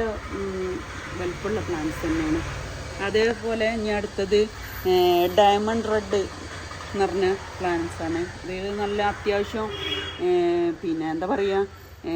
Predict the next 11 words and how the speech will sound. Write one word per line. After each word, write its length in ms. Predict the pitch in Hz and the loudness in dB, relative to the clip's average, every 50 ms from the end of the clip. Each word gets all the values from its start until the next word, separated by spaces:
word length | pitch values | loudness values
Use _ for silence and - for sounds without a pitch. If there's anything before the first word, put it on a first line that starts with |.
| 165 | -2
അത്, 180 | 165 160 160 156 - - - 175 | -2 -4 -6 -8 -10 -8 -2 0
ഏ, 60 | 175 170 165 160 160 165 - - | 2 2 2 2 0 -2 -2 0
എല്ലാവർക്കും 500 | 175 180 185 196 196 202 208 - 247 214 | 0 2 2 2 2 2 0 -2 -2 0
ഭയങ്കര 340 | 208 196 190 185 185 196 196 185 175 | 0 0 2 0 0 -2 -2 -2 -2
ഡിമാൻഡുള്ള 680 | 196 196 185 190 190 196 214 220 226 214 208 196 185 175 | 0 0 2 4 4 6 6 4 2 0 0 0 -2 -2
പ്ലാന്റ്സാണ്. 680 | 160 175 175 - - 147 151 156 - - 160 160 156 160 160 156 - | -2 -2 -2 -2 -2 -2 -4 -4 -4 -4 0 0 2 2 2 0 0
ഇതിപ്പോൾ, 320 | 196 190 214 190 226 226 226 233 233 226 - - | 0 -2 0 2 2 0 2 -2 -2 -4 -4 -2
ഏ, 80 | 202 202 202 202 202 196 - | 0 2 2 2 2 2 2
ഇതിവിടെ 380 | 180 208 220 202 214 214 226 226 214 - | 4 2 4 4 2 2 2 0 0 0
കൊണ്ടുവന്നപ്പം 800 | 214 202 202 196 190 202 214 214 226 226 233 233 226 - 240 233 233 | -2 -2 0 0 0 0 0 0 -2 -4 -6 -8 -8 -8 -8 -6 -6
തന്നെ, 300 | 226 226 220 220 214 | -6 -6 -6 -6 -6